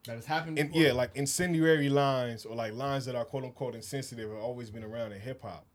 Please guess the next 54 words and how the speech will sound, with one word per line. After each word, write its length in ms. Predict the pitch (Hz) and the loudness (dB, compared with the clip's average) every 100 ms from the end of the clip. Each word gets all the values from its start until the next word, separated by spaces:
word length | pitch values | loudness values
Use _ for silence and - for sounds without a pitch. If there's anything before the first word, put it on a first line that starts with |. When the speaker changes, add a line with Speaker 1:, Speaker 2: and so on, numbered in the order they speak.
| - | -8
Speaker 2:
That's 240 | 123 135 | -6 -6
true, 400 | - - 156 139 139 _ _ | -8 -4 -2 -2 -8 _ _
right? 260 | 117 127 147 - - | 0 0 -2 -8 -8
Speaker 1:
Mm-hmm. 200 | 139 143 120 | -6 -4 -4
Speaker 2:
But 360 | 120 170 143 - - | 4 4 4 0 -8
also 480 | - 160 170 139 123 | 0 0 0 -2 -2
niggas 340 | 117 143 139 123 | 0 -2 -2 -4
have 180 | 120 101 | -6 -4
gotten 320 | 131 123 107 - | -2 -4 -8 -2
pressed 400 | 175 185 - - | 4 4 2 -8
for 140 | 127 | -8
those 220 | 117 107 | -8 -10
same 380 | - 120 110 98 | -10 -10 -8 -8
lines. 420 | 113 110 - - - _ _ _ _ | -8 -8 -12 -20 -20 _ _ _ _
Speaker 1:
Oh, 140 | 240 247 | 2 4
of 120 | 220 | 6
course. 380 | 392 147 113 - | 6 6 2 -6
Speaker 2:
You 60 | - | 4
know 40 | 202 | 6
Speaker 1:
I 20 | |
Speaker 2:
what 80 | 202 | 8
Speaker 1:
w-, 0 | |
Speaker 2:
I'm 20 | |
Speaker 1:
I 60 | 208 | 8
would 80 | 233 | 8
Speaker 2:
saying? 100 | 175 | 6
Speaker 1:
imagine 240 | 214 233 | 6 8
Speaker 2:
Like, 140 | 160 | 8
Speaker 1:
so. 120 | 143 175 | 8 8
Speaker 2:
Jay, 160 | 202 | 6
remember 240 | 170 208 196 | 6 6 8
that? 120 | 185 | 6
Remember 200 | 175 190 | 6 2
that 80 | 175 | 2
whole 180 | 180 170 | 2 0
Jay-Z 560 | 131 185 175 165 180 147 | 0 0 0 -2 -4 -2
takeover 680 | 185 175 175 170 165 170 165 _ _ _ _ _ - | -4 -2 0 0 0 -2 -4 _ _ _ _ _ -6
and 200 | 135 127 | -4 2
Nas 420 | 151 165 160 147 | 4 6 4 2
beef 380 | 117 180 190 - | 0 0 0 -2
Speaker 1:
Mm-hmm. 280 | 160 170 185 190 _ | 0 0 0 -4 _
Speaker 2:
when 200 | 120 135 | -4 -2
he 120 | 139 | 0
was 200 | 165 156 | 0 2
up 140 | 156 147 | 0 2
at 100 | 143 | 2
Hot 180 | 156 160 | 2 -2
ninety-seven 560 | 160 160 147 180 175 165 | -2 -2 0 -2 -2 -4
and 120 | 127 | -4
he 120 | 131 | -2
was 180 | 160 151 | 0 0
saying 280 | - 165 151 | 0 0 0
some 280 | 147 127 104 | -2 -6 -2
wild, 520 | 147 165 160 156 147 | 4 6 8 6 2